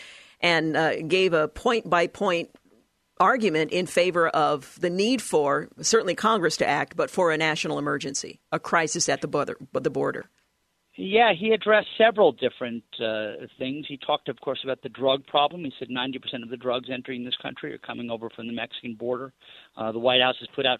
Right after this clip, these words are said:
Speaker 2: figures. Over the last year, there's been a seventy-three percent, uh, increase in fentanyl. That's twenty-four hundred pounds of this deadly stuff. Uh,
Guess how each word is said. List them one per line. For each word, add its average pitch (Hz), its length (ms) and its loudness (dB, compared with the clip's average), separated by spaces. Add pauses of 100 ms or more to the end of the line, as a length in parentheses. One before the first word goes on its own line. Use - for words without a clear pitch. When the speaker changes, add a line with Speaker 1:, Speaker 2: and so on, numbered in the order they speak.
Speaker 2:
figures. 139 420 -2 (100)
Over 107 160 -14
the 104 60 -14
last 120 320 -8
year, 131 100 -10
there's 120 140 -8
been 110 140 -16
a 107 160 -14
seventy-three 123 520 -6
percent, 120 440 -10 (400)
uh, 123 120 -8
increase 131 400 -6 (100)
in 113 100 -12 (180)
fentanyl. 143 460 -4
That's - 160 -14 (200)
twenty-four 135 400 -8
hundred 127 360 -12
pounds 127 460 -8
of 120 100 -20
this 113 200 -14
deadly 127 320 -6 (100)
stuff. 131 220 -6 (540)
Uh, - 120 -12